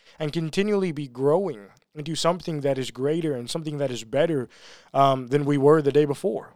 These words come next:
Um, we should always be looking forward or, or striving to be the best that we can be every single day, and that as we look into the past, we look at those mistakes and those things that we used to do and say,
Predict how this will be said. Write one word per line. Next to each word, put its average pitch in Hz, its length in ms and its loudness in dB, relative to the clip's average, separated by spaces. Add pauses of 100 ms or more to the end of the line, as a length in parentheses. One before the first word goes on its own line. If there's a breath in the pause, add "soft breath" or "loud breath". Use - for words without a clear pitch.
Um, 127 320 2
we 143 120 -2
should 156 160 -4
always 180 340 2
be 165 80 -2
looking 165 240 -2
forward 147 360 0 (380 loud breath)
or, 143 180 2
or 151 260 0
striving 175 600 0
to 147 120 -8
be 151 100 -6
the 143 120 -2
best 156 260 -2
that 156 80 -6
we 147 120 -4
can 143 140 -12
be 139 300 -6
every 165 380 -4
single 147 380 -4
day, 165 340 0
and 135 140 -6
that 147 180 -2
as 143 120 -6
we 156 100 -4
look 151 260 -2
into 160 120 -2
the 139 80 -2
past, 175 560 -6
we 143 160 -2
look 196 220 2
at 175 40 -6
those 160 200 0
mistakes 151 480 -4
and 151 80 -8
those 139 120 -8
things 151 180 -8
that 147 100 -6
we 139 100 -8
used 175 300 -4
to 165 60 -6
do 151 200 0
and 143 100 -4
say, 151 220 2